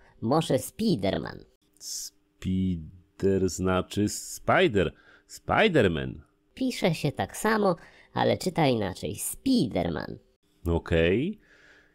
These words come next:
Speaker 2: No i przyjęto pana propozycję?
Speaker 1: Prawie.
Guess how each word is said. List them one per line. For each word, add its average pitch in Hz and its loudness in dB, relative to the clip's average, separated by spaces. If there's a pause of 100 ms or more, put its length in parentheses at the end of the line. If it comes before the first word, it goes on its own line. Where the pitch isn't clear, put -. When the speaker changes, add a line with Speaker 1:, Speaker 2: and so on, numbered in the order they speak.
(160)
Speaker 2:
No 101 2
i 127 4
przyjęto 117 2
pana 117 0
propozycję? 120 -2 (540)
Speaker 1:
Prawie. 131 4